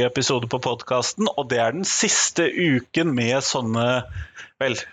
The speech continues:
dobbeltepisoder, hvor jeg kjører fullføringsreformen ved siden av de faste, vanlige episodene. Da tror jeg at vi har kommet til bunns i fullføringsreformen, i hvert fall i så stor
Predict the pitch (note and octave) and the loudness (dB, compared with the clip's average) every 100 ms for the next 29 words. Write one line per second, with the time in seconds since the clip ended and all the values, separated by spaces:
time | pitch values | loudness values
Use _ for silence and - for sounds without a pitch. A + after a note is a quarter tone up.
0 | - C#3+ A#2+ A#2 G#2 A#2 B2+ B2+ - C3 | -6 -4 -2 -2 -2 -4 -2 -2 0 0
1 | C#3 C3+ G3 D#3+ B2+ B2 C3 - C3+ A2+ | -2 0 2 2 4 4 2 2 0 2
2 | A2+ B2+ - C3 A2 A#2 A2 G#2+ A#2+ A#2 | 2 0 0 -2 -2 -4 -4 -2 -2 0
3 | A#2+ A2+ B2+ E3+ E3 C#3+ A#2 A2 A#2+ - | -2 0 2 2 2 2 2 2 0 -2
4 | C3 - - A2 A2+ A2 A2 A2+ - B2 | -4 -4 -2 0 0 0 0 -2 -2 -2
5 | A#2+ B2 B2+ - - - - - - A#2+ | -2 -2 -4 -6 -14 -18 -18 -16 -2 2
6 | A#2+ A#2+ B2+ A#2+ A#2 B2 - C3 B2+ B2 | 2 0 -2 -2 0 0 0 -2 -2 0
7 | C#3 A#2+ A#2 C3+ B2+ D3+ D#3 D#3 D3+ C3+ | 0 -2 -2 0 2 2 2 0 0 -2
8 | C3 B2+ - C3+ D3 F#3+ A#3 G3 C3+ E3 | 0 0 0 0 0 2 2 2 2 2
9 | F#3+ G3 - D#3+ - D#3 | 2 2 0 0 2 2